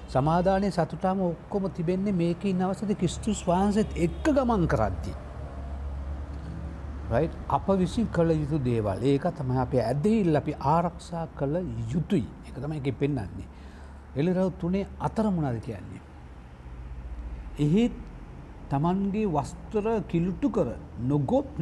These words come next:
ස්වල්ප දෙනෙක් සදසේ නුඹට සිටිති. ඔවුන් සිටින්නන් නිසා, රයිට්, සුදු ඇඳුමෙන් මා සමග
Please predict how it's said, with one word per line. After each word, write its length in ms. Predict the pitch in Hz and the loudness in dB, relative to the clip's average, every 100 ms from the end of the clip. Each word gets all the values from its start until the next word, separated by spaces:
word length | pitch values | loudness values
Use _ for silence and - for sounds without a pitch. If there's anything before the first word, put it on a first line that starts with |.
| 135 - - | -2 -4 -10
ස්වල්ප 440 | - 127 165 - 202 | -4 -2 -2 -2 -2
දෙනෙක් 360 | 165 170 175 165 | 0 2 0 -2
සදසේ 560 | 160 151 156 - 165 165 - - - - - - - - | -2 0 0 0 0 0 -2 -10 -12 -12 -12 -14 -12 -2
නුඹට 320 | 143 151 165 | 2 4 4
සිටිති. 460 | 170 226 277 330 - - - - - | 2 0 0 0 -2 -4 -14 -16 -10
ඔවුන් 440 | - 127 135 131 127 | 0 2 4 2 0
සිටින්නන් 680 | 127 127 151 131 123 110 | -2 -4 0 2 2 0
නිසා, 560 | 104 113 - 196 190 170 - - - - - - - | -2 -4 2 4 4 2 -6 -16 -18 -20 -20 -20 -12
රයිට්, 380 | 107 117 139 156 | 0 2 4 0
සුදු 580 | - - - 233 226 294 | -6 -10 0 2 4 4
ඇඳුමෙන් 680 | 269 180 135 117 117 113 107 - - - | 4 4 2 2 2 0 -2 -8 -16 -10
මා 240 | 107 120 | 0 2
සමග 380 | 127 - 120 117 | 2 0 -2 -2